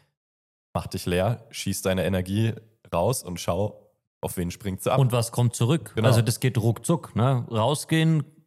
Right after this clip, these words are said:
Speaker 2: gute Energie geben und dann kriegst du auch ruckzuck was zurück. Aber spätestens dann, wenn du vielleicht mal fünf, sechs, sieben Leute kennst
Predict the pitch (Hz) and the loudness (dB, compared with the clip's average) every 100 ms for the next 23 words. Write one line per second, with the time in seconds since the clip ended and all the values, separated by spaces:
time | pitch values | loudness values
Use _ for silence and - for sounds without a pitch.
0 | _ - 135 127 117 113 127 131 139 127 | _ -2 2 4 4 2 0 2 2 4
1 | 135 104 107 110 104 - 127 - 151 - | 4 4 4 4 2 -2 -6 -2 0 2
2 | 120 - 135 - 131 113 107 - 123 - | 0 0 -2 -2 0 0 0 2 2 2
3 | 107 104 104 - 117 127 - 120 - - | 0 0 -2 -2 -2 0 0 -2 -2 0
4 | 139 135 117 110 - 101 101 - 98 95 | 4 4 4 2 0 0 0 -2 -2 -2
5 | - _ _ _ _ _ - 170 190 - | -6 _ _ _ _ _ 0 2 2 0
6 | - 147 - 156 156 131 101 110 123 117 | -2 -2 -2 0 2 4 4 2 2 2
7 | 113 - 131 131 165 - - | -2 0 2 4 2 -2 -10